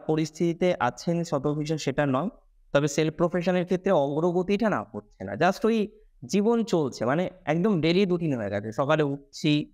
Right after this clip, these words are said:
খাওয়া দাওয়া করছি, সেলফ প্রফেশন করছি, ঘুমাচ্ছি। So কমন রুটিন হয়ে গেছে, no upliftment, no development, just গতানুগতিকভাবে চলছে।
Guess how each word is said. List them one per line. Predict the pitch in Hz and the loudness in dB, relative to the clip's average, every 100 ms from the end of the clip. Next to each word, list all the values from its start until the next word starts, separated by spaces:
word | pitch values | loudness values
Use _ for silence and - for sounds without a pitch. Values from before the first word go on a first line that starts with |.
| - | -2
খাওয়া | 110 123 | 0 2
দাওয়া | 147 127 | 0 -2
করছি, | 139 131 - - 131 - - - _ - 127 | -2 -4 -6 0 0 0 -20 -20 _ -8 -2
সেলফ | - 117 | 0 2
প্রফেশন | 123 127 127 135 123 | 2 2 2 2 2
করছি, | 117 - - 120 - - - - | -2 -4 -4 -4 -4 -16 -18 -2
ঘুমাচ্ছি। | 107 92 - - - 151 | 0 0 -4 -10 -6 -6
So | - - - _ _ _ _ _ - | -4 -8 -8 _ _ _ _ _ -2
কমন | 170 185 180 | 2 4 2
রুটিন | 151 151 156 147 | 0 0 0 2
হয়ে | 127 | 0
গেছে, | 120 - - | -2 -4 -2
no | 147 | 0
upliftment, | 156 135 131 135 - 127 123 - | 2 0 -2 -4 -2 -4 -4 -2
no | 143 131 | 0 0
development, | 120 127 117 - 120 - _ _ _ - | 0 -2 -4 -6 -10 -10 _ _ _ 2
just | 190 190 | 2 4
গতানুগতিকভাবে | 165 175 185 180 175 175 170 160 | 2 2 2 2 2 2 2 0
চলছে। | 156 123 110 - | 0 -2 -4 -10